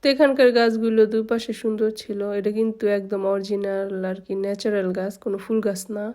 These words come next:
আহ, দেখে মনে হচ্ছে যে আর্টিফিশিয়াল কোনো একটা ফুল গাছ, না, এটা আর্টিফিশিয়াল না, এটা হচ্ছে একদম অরিজিনাল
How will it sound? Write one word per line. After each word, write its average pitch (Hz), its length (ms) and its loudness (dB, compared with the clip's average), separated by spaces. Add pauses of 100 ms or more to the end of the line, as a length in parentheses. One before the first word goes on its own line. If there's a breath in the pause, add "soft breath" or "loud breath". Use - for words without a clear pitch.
(1080 soft breath)
আহ, 220 160 0 (100)
দেখে 262 220 2
মনে 220 300 4
হচ্ছে 208 260 -4
যে 208 160 0
আর্টিফিশিয়াল 214 680 -2 (100)
কোনো 202 200 -4
একটা 196 160 -12
ফুল 202 200 -8 (100)
গাছ, 214 220 -10
না, 233 180 -4 (140)
এটা 202 160 -6 (100)
আর্টিফিশিয়াল 220 680 -6 (120)
না, 226 80 -6 (600 soft breath)
এটা 247 260 -2
হচ্ছে 240 260 -4
একদম 240 240 0 (100)
অরিজিনাল 220 400 -2